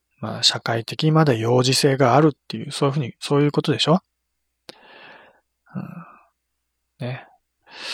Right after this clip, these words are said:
で、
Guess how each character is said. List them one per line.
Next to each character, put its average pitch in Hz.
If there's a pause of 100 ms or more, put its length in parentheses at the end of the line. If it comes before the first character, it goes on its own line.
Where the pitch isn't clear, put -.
(1160)
で、 127